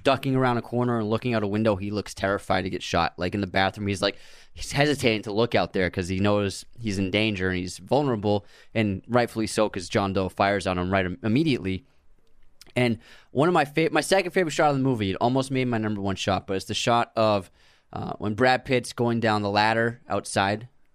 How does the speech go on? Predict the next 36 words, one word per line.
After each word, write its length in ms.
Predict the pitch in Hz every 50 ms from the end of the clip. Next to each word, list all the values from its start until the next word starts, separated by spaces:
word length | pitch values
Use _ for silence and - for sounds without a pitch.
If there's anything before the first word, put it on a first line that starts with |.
| _ _ _
on 140 | 104 101 95
the 60 | 95
fire 200 | - 113 110 107
escape, 360 | 104 - - - 98 92 - _ _ _ - _ _ _ _ _ _ _
and 500 | - 98 98 98 95 95 95 90 90 90 - - -
he 160 | - 123 120
just, 240 | 110 110 101 - -
he 140 | 123 123 113
wraps 400 | 104 110 120 123 131 131 - -
around 320 | 123 120 123 123 120 120
the 60 | 117
ladder. 440 | 110 107 104 107 117 120 120 120 - -
It's 160 | 120 - -
from 280 | - - 143 143 135 131
above, 460 | 113 101 - 113 110 120 139 135 - -
bird's 280 | 120 113 117 120 113
eye 120 | 117 113 110
view, 320 | 107 110 110 123 135 131 - - - _ _
and 100 | - 110
there's 140 | 107 101 -
just 180 | 107 92 - -
water 560 | - 113 101 101 107 117 120 120 117 113 107
dripping 460 | 98 95 101 113 - - 113 104 98
down 420 | 95 98 95 95 101 110 113 113 - - -
on, 400 | 87 107 107 110 113 120 131 - - _ _ _ _ _ -
downwards. 500 | 107 101 110 120 131 143 143 147 - -
It, 180 | 107 110 -
it's 200 | - 117 - -
just 240 | - 135 123 95 107
a 60 | 98
beautiful 380 | 95 98 104 98 90 - - 62
shot. 360 | - - - - - - - - _ _ - -
And 120 | - 160
there's 140 | 190 208 -
just, 200 | - 147 - -
like, 180 | 139 110 98